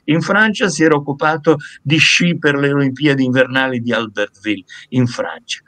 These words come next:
Sceglie i, poi, ehm, Cobolli Gigli, Cobolli Gigli che sicuramente guarderà questa trasmissione, perché Cobolli Gigli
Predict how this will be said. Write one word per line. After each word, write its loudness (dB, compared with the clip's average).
Sceglie 2
i, 4
poi, 4
ehm, 0
Cobolli 2
Gigli, 2
Cobolli -2
Gigli -4
che 0
sicuramente 0
guarderà 2
questa -6
trasmissione, 0
perché -2
Cobolli 2
Gigli 0